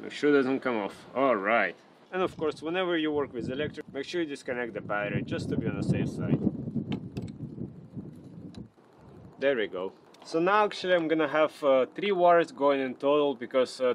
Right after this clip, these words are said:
two wires from this wiring harness and, uh, one from the light bar that I already have it in a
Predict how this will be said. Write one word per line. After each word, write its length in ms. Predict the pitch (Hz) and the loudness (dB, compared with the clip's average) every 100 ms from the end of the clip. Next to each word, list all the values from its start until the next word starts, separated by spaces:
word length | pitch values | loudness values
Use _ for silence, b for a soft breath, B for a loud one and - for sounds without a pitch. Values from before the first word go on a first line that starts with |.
| - | 0
two 80 | 160 | 4
wires 420 | 156 156 147 - | 6 6 4 -4
from 260 | 131 123 | -8 -4
this 300 | 113 151 - | -2 -2 -2
wiring 320 | 151 151 151 135 | 2 4 4 2
harness 520 | 156 156 156 - - B B B B - - | 0 2 0 -2 -14 B B B B -20 -2
and, 540 | 98 101 101 101 95 | 4 6 6 4 2
uh, 320 | 101 98 95 92 | 2 4 4 2
one 400 | 95 120 131 135 | 2 4 4 4
from 280 | 131 120 | -2 -2
the 100 | 101 | -2
light 340 | 104 127 147 135 | 4 4 4 4
bar 220 | 156 143 | 2 4
that 180 | 135 123 - - | 0 -2 -10 -10
I 60 | 120 | -4
already 260 | 127 131 | 0 0
have 260 | 123 127 120 | 2 0 0
it 220 | 120 - | -2 -4
in 160 | 120 113 | -4 0
a 240 | 107 101 | 0 0